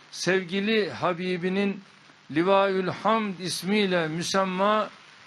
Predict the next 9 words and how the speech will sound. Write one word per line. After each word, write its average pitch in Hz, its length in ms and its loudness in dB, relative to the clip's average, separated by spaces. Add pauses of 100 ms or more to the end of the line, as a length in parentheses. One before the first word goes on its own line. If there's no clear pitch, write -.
(200)
sancağı 190 880 0
altında 185 680 0
da 196 300 2 (540)
haşru 196 380 -2
cem 175 420 0
eylesin. 127 440 -4 (1300)
Estaizu 202 540 0
billah, 190 320 0
bismillah, 185 600 -2